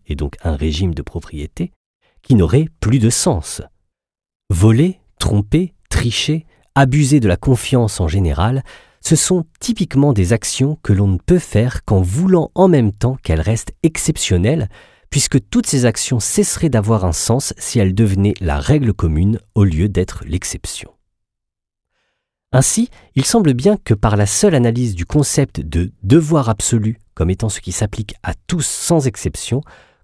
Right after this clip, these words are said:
Kant arrive à dégager des prescriptions assez précises. L'idée centrale est donc la suivante : agis de sorte que tu puisses vouloir que ta propre règle de conduite soit adoptée par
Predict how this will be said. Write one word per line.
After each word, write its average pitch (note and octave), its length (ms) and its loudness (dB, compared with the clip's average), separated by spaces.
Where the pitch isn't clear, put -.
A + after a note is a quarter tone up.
Kant G#3+ 240 2
arrive B2+ 320 2
à F#2+ 40 2
dégager A2 460 2
des F#2 180 -6
prescriptions E3+ 920 -2
assez C#3 360 -2
précises. E2+ 800 -4
L'idée B2+ 240 4
centrale C3 420 0
est E2+ 140 0
donc A2 240 0
la D#2+ 80 -4
suivante : G2 680 -2
agis D#3 340 2
de G#2+ 140 -2
sorte - 540 -2
que F#2 80 -2
tu - 120 -10
puisses F#3+ 360 0
vouloir A2 640 0
que G#2 80 -2
ta E2+ 180 -2
propre A#2 480 0
règle A2 360 2
de F#2 80 -2
conduite F2+ 480 -4
soit - 260 -2
adoptée B2+ 560 0
par - 280 -2